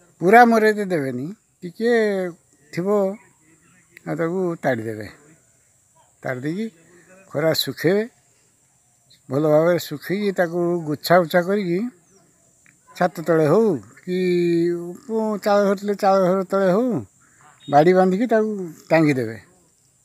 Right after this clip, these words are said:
ସେ ହାବା ଲାଗୁଥିବ, ଗୁଚ୍ଛାର ଥିବ। ଆଉ ଯେତେବେଳେ ଆପଣ ଭାତ ଫାତ ଖାଇବେ ଡେଲି ଗରମ ଭାତର, ଏ ରସୁଣ ଦି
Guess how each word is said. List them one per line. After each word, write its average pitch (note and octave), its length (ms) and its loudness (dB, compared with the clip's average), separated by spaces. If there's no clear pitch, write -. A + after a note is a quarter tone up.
ସେ F3+ 60 -4
ହାବା E3+ 240 4
ଲାଗୁଥିବ, F#3+ 480 2
ଗୁଚ୍ଛାର G#3+ 800 0
ଥିବ। A#2+ 400 -6
ଆଉ D3+ 340 -2
ଯେତେବେଳେ F#3 380 0
ଆପଣ F#3+ 300 -2
ଭାତ E3+ 240 0
ଫାତ F3+ 200 -2
ଖାଇବେ F#3 280 0
ଡେଲି F#3 400 0
ଗରମ F3 360 0
ଭାତର, E3 420 2
ଏ E3+ 80 -2
ରସୁଣ F3 440 -2
ଦି F#3 120 -4